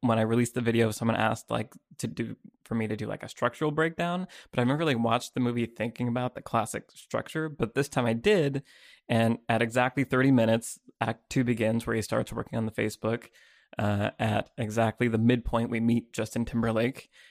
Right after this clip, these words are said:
and then at exactly ninety minutes, Eduardo closes the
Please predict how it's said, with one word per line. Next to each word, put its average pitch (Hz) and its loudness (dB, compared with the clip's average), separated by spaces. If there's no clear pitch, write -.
and 113 0
then 110 2
at 110 2
exactly 110 -2
ninety 110 2
minutes, 110 -2
Eduardo 107 0
closes 110 -6
the 113 -6